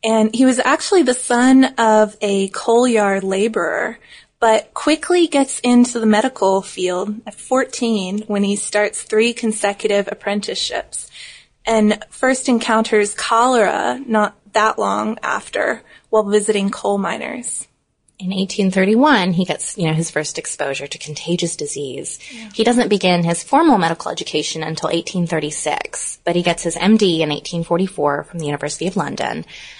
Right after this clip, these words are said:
Speaker 2: And by eighteen forty-nine, he is a licensed specialist of the Royal College of Physicians of London, which was a really elite organization.
Speaker 1: Yeah, this guy gets big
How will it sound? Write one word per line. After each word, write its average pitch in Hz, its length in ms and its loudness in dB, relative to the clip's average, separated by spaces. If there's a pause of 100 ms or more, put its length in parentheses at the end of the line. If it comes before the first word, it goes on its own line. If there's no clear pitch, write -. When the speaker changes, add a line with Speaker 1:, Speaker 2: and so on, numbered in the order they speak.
(160)
Speaker 2:
And 170 180 -2
by 165 100 0
eighteen 190 340 2
forty-nine, 160 680 0
he 151 200 -8
is 151 100 -6
a 156 100 -2
licensed 160 560 0
specialist 147 640 -2
of 156 120 -8
the 160 80 -10
Royal 151 240 0
College 147 400 -4
of 151 80 -6
Physicians - 800 -8
of 170 100 -10
London, 151 400 -6
which 160 220 -4
was 151 240 -4
a 170 40 0
really 196 260 2
elite 156 500 -2
organization. 139 800 -6 (420)
Speaker 1:
Yeah, 202 380 2
this - 280 -2
guy 262 200 2
gets 214 420 -2 (120)
big 196 380 -2